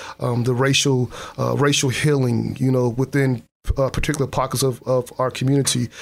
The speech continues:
And we have to also look to the white allies within the community that has always been a, you know, who, who has always been a part of the fight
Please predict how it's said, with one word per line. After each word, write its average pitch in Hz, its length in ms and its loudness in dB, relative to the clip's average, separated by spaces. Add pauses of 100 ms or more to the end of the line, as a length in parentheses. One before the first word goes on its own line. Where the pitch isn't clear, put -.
(280)
And 143 160 2
we 156 80 4
have 160 140 2
to 156 160 2
also 165 240 2
look 147 260 2
to 139 440 2
the 131 140 0
white 143 240 2
allies 123 720 0
within 147 240 0
the 208 60 0
community 120 680 0 (360)
that 139 120 2
has 143 180 2
always 156 320 0
been 127 200 0
a, 117 220 0
you 147 100 2
know, 139 100 2
who, 156 200 0
who - 280 -2
has 147 300 2
always 139 320 2
been 123 140 0
a 120 60 0
part 127 280 -2
of 117 60 -6
the 117 60 -2
fight 127 380 -2